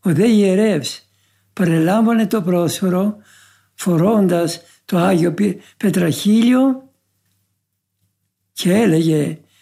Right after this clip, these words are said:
παραλαμβάνοντάς τον, «Μνήσθητη, Κύριε, των προσφερόντων τα δώρα τα αυτά, και υπερών και διών και φύς αυτά προσεκόμισαν».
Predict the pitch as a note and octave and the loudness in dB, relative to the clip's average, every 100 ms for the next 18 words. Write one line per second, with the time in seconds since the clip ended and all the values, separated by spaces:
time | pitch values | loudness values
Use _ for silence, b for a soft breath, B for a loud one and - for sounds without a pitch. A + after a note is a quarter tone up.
0 | _ - F3+ F3 E3 D#3 E3+ E3+ D#3 C#3 | _ -4 0 2 2 0 0 0 0 0
1 | D#3 C3 - E3 D#3+ - _ _ _ _ | -2 -4 -6 -8 -8 -12 _ _ _ _
2 | _ _ _ - D#3 G3+ B3 - F3 F3 | _ _ _ -2 2 4 4 2 -2 -4
3 | - F#3 F#3 D3 D3 D#3 _ b b b | -2 0 2 2 -2 -8 _ b b b
4 | b - F3+ F3 F3+ D#3+ F3 D#3 A#3+ D#3+ | b -4 0 2 0 -2 -2 0 0 0
5 | D#3 D3 B B B F#3 D3+ E3+ D3+ D#3 | 0 -2 B B B -2 0 0 -2 -2
6 | D#3 D#3+ - F#3 E3+ D#3 - _ _ _ | -2 -4 -6 -8 -8 -8 -14 _ _ _
7 | _ _ - F3+ E3+ F#3 D#3+ A3 B3 B3+ | _ _ -2 0 0 0 0 2 4 2
8 | A#3 B B B - F#3 D3+ C#3+ G#3 F#3+ | 0 B B B -2 0 2 2 2 2
9 | C#3+ B B B - D#3 G#3+ G3+ F3 C3+ | 0 B B B -4 -2 0 0 0 -2
10 | G3 G#3 F3 - D3+ - F#3+ F3 D3+ - | -4 -2 -4 -4 -4 -2 -2 0 -2 -6
11 | E3 D#3+ D3+ | -10 -10 -12